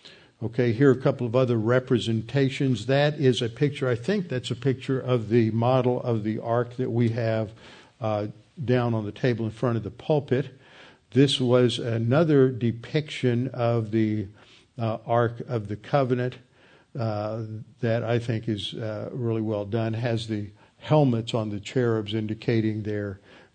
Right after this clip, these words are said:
uh, they're part of the army of the hosts of the Lord, which is the armies of the Lord. Now,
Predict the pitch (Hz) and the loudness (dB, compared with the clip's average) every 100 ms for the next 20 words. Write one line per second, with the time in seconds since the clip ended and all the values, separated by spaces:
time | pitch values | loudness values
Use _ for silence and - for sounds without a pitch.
0 | - 101 104 - 107 - 120 117 117 131 | -10 -8 -8 -10 -10 -6 -6 -6 -4 -2
1 | 123 117 104 104 113 117 - _ _ _ | 0 -2 -4 -6 -6 -10 -18 _ _ _
2 | _ 123 131 131 131 127 147 127 110 110 | _ -2 0 2 0 -2 -4 -8 -8 -8
3 | 98 - - - 143 143 135 - - 120 | -10 -14 -20 -2 0 0 -2 -10 -12 -8
4 | 107 104 113 127 107 101 117 113 110 98 | -6 -2 2 4 2 0 -4 -4 -6 -6
5 | 107 120 123 117 104 - 98 95 95 - | -6 -2 -2 -2 -6 -8 -10 -10 -10 -14
6 | - - - - - _ 117 123 | -18 -20 -20 -20 -20 _ 0 2